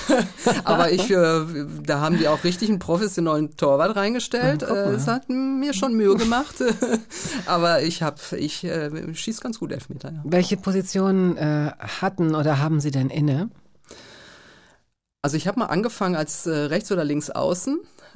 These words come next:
Speaker 1: äh, und später hab ich dann aber im zunehmenden Alter Libero gespielt. Also ich hab mich eher hinten reingestellt, die Bälle ein bisschen verteilt.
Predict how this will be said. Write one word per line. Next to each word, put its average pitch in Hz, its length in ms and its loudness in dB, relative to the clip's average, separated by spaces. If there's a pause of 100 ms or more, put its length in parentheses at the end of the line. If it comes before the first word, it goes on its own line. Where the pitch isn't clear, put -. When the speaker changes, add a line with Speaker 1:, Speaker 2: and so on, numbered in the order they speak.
Speaker 1:
äh, 190 180 2
und 180 300 -4
später 180 360 -2
hab 208 80 -4
ich 202 100 -4
dann 196 180 -4
aber 190 560 -4
im 165 380 -4
zunehmenden 196 560 2
Alter 175 400 0
Libero 170 420 0
gespielt. 160 520 -4
Also 156 260 -4
ich 160 140 -6
hab 175 100 -4
mich 180 160 -2
eher 156 120 -2
hinten 180 260 -2
reingestellt, 170 500 -2
die 165 60 -6
Bälle 147 220 -4
ein 170 80 -2
bisschen 165 240 -6
verteilt. 151 640 -6